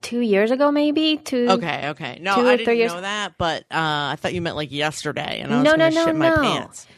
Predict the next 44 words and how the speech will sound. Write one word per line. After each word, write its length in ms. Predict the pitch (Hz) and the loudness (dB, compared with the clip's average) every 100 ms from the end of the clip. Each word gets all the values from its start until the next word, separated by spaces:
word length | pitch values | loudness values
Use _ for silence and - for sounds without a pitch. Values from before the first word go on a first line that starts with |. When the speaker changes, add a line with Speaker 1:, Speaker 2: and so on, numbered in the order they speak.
| - | -6
Speaker 1:
No, 160 | 233 | -2
no, 80 | 269 | 2
no, 200 | 254 165 | 2 2
no. 180 | 110 175 | 2 0
It 60 | 147 | 2
was, 100 | 196 | 2
like, 120 | 220 | 2
a 60 | 214 | 2
couple 200 | 240 226 | 0 0
of 60 | 214 | 0
years 140 | 180 | -2
ago, 200 | 139 - | -4 -4
and 120 | - 190 | 0 2
I 60 | |
was 140 | 208 226 | 2 4
already, 340 | 247 247 220 | 2 2 2
I 60 | 202 | 4
was 160 | 214 | 4
using 260 | 208 240 226 | 2 -2 -2
this 140 | 175 | -2
app. 280 | 170 175 147 | 0 0 2
I 100 | 170 | 2
was 120 | 175 | 2
actually 320 | 180 175 - 175 | 2 -2 -2 -2
not 180 | 165 156 | 2 2
on 120 | 147 | 0
this 120 | 147 | -2
specific 420 | - 147 147 - | -6 -8 -8 -4
phone, 200 | - 185 | 2 2
so 160 | 147 170 | 2 0
it 60 | 156 | 0
must 140 | 185 | -2
have 80 | 185 | 0
been 140 | 180 | 0
when 120 | 170 156 | 2 2
I 40 | |
was, 120 | 151 | 2
had 160 | 175 147 | 0 0
my 180 | 147 143 | 0 2
other 200 | 160 170 | 4 4
iPhone, 440 | - 147 - 143 | 4 0 -2 -6
my 200 | - 151 | -2 0
iPhone 260 | 151 156 143 | 0 -4 -4
five. 300 | 180 151 135 | 0 0 0